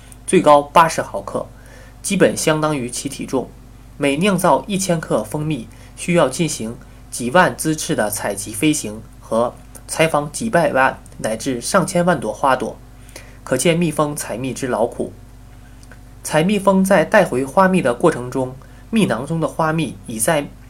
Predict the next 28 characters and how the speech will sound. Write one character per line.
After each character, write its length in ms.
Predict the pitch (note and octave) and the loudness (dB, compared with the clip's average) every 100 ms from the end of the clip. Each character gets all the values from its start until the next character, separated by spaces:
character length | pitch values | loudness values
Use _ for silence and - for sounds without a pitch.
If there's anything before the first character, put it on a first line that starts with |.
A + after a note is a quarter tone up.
| - - | -20 -20
蜂 260 | - - G3+ | -4 0 0
体 220 | F#3+ - - | -2 -10 -6
分 180 | - F3+ | -2 0
泌 180 | F3+ | 0
转 180 | B2 - | -2 -4
化 160 | - D#3 | -4 -4
酶 140 | A2+ | -2
的 120 | C#3+ | -2
作 180 | C#3 E3 | -2 -2
用 160 | C#3 A#2 | -4 -4
下 260 | - A#2 - | -4 -4 -6
开 200 | - D#3+ | -2 -2
始 160 | D#3 - | -2 -4
加 200 | C#3 C3 | 0 0
工 200 | C3 C3 | -2 -6
了。 160 | A#2 - - - - - - - | -8 -10 -20 -20 -20 -20 -20 -20
返 240 | - - - | -4 -2 -2
巢 180 | C3+ C#3+ | 0 2
后， 340 | - F3+ - - | 6 4 2 0
再 140 | F#3 | 2
把 180 | F3 B2+ | 2 0
蜜 180 | D#3 D3 | 0 -2
汁 280 | B2+ C#3 C3 | -2 -6 -8
吐 160 | - F3 | -2 0
给 180 | C3+ A2 | 0 0
内 140 | D#3 | -2
勤 200 | - B2+ | -2 -6
蜂， 260 | B2+ C#3 | -4 -4